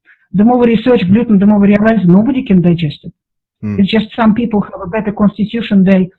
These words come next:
Speaker 1: they can survive it better, but they still can't digest it
Speaker 2: Right,
Speaker 1: properly.
Speaker 2: right, right.
Speaker 1: The same with plant, uh, fats, oils in the plants.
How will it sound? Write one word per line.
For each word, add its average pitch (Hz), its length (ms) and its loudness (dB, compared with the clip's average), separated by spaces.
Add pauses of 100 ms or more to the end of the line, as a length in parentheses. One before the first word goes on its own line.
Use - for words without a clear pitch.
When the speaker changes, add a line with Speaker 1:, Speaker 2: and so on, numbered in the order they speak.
(920)
Speaker 1:
they 185 160 0
can 208 220 -4
survive 208 360 2
it 170 100 2
better, 190 260 0
but 185 180 -2
they 214 140 0
still 233 180 -2
can't 214 260 -2
digest 190 380 -2
it 170 100 -10 (480)
Speaker 2:
Right, 104 140 -8
Speaker 1:
properly. 170 360 -6
Speaker 2:
right, - 200 -20 (140)
right. 127 200 -14 (160)
Speaker 1:
The 269 180 -18
same 330 180 2
with 285 180 0 (140)
plant, 269 360 0 (140)
uh, 214 320 2 (200)
fats, 311 320 -4 (460)
oils 233 360 2
in 196 180 2
the 170 80 0
plants. 180 420 -4